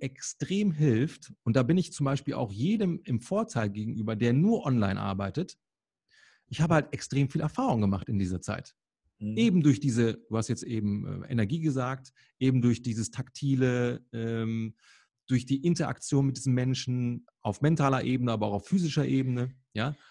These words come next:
Speaker 1: Davon zehre ich. Diese sieben Jahre, hätte ich sie nicht, dann würde jede Art von Online-Coaching, die jetzt passieren würde,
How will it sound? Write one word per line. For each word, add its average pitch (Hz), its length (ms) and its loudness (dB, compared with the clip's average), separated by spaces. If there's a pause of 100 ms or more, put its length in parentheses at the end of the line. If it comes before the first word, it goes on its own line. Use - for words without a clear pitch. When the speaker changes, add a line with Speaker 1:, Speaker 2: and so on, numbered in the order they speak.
(240)
Speaker 1:
Davon 131 280 4
zehre 160 380 6
ich. - 360 -6
Diese 127 240 2
sieben 139 220 0
Jahre, 139 380 2
hätte 143 180 2
ich - 140 -4
sie 135 140 2
nicht, 147 260 0
dann 117 160 0
würde 139 380 2
jede 165 420 0
Art 151 200 -6
von 120 180 -4
Online-Coaching, 139 960 -2
die 120 140 -2
jetzt 147 220 -2
passieren 131 400 -2
würde, 117 240 -2